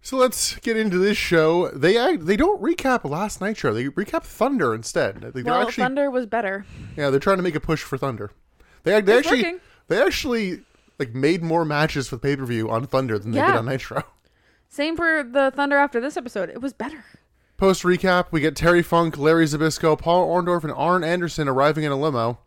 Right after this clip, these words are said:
Speaker 1: I found out a fun fact about Terry Funk from the, the Observer around this time.
Speaker 2: Hmm.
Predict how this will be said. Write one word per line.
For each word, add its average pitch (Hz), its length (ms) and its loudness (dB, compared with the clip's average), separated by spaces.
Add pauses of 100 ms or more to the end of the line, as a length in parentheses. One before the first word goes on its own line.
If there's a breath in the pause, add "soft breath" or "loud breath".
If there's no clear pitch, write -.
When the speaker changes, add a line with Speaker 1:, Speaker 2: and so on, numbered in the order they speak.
(560 soft breath)
Speaker 1:
I 131 60 -6
found 147 340 2
out 135 260 6
a 120 360 2
fun 151 320 0
fact 147 380 -2
about 120 180 -2
Terry 135 300 -2
Funk 127 380 -4
from 123 360 -6
the, 117 280 -6
the 120 120 -6
Observer 127 380 -2
around 107 180 -2
this 104 140 -12
time. 107 260 -6
Speaker 2:
Hmm. 220 220 -16